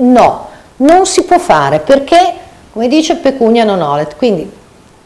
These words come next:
i soldi potrebbero arrivarti da un partito piuttosto che un altro, da, da un fan, diciamo,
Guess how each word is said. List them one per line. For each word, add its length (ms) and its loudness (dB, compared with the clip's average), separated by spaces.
i 100 -4
soldi 480 2
potrebbero 460 2
arrivarti 520 2
da 120 0
un 80 -2
partito 480 -2
piuttosto 500 -4
che 80 -4
un 80 -4
altro, 300 -8
da, 180 -4
da 140 -4
un 100 -6
fan, 440 -4
diciamo, 420 -8